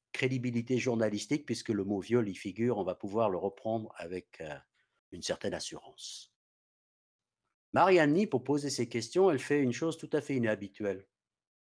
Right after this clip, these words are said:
Elle exige la présence de Julian Assange sur le thé-, sol, euh, suédois. Autrement dit, elle lui dit, « Tiens, reviens ici,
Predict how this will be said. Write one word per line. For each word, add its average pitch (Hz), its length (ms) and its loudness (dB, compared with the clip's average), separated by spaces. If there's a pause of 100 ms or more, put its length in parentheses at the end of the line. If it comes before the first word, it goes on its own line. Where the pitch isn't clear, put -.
(220)
Elle 117 140 4
exige 151 480 0
la 113 120 4
présence 131 480 0
de 120 80 0
Julian 120 380 0
Assange 143 420 0
sur 107 140 -4
le 98 120 2
thé-, 113 240 -4
sol, 151 340 2 (200)
euh, 101 140 -4
suédois. 113 560 -2 (640)
Autrement 107 300 -2
dit, 139 200 0
elle 139 120 6
lui 107 100 0
dit, « 147 300 -2
Tiens, 160 340 2
reviens 143 500 6
ici, 160 340 2